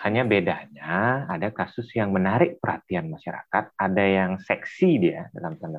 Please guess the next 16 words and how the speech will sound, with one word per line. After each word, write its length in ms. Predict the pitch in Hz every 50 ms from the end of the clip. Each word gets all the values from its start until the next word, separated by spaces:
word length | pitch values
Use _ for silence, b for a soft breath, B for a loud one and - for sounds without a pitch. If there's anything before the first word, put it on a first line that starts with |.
| -
kutip, 320 | - - - - - - _ _
ada 160 | - - 170 107
yang 160 | 110 120 117
tidak. 320 | 127 117 127 110 - - - _ _ _ _ _ _ _ _ _ _ B B B B B B B B B B -
Tetapi 680 | 110 113 151 165 160 - 120 113 110 113 120 135 131 - _ _ _ _ _ _ _ _ _ _ _ _ _ _ _ _ _ _ _ _
persoalan 720 | - - 120 - - - 104 104 107 104 104 101 101 98 98
menarik 400 | 101 95 92 92 98 127 123 -
dan 240 | 110 104 98 92
tidak 320 | - 92 85 160 - - -
kadang-kadang 480 | 107 104 98 90 - 98 131 147 156
kan 100 | 175 160 131 104
ditentukan 580 | 98 - - - - - - - - 131 147 147 - 95
oleh 160 | 90 104 131
satu 400 | - - 98 - - - 110 -
kekuatan 720 | - 98 - _ _ - 90 87 - - - 92 90 90 87
lain, 480 | 92 120 135 123 101 92 85 80 78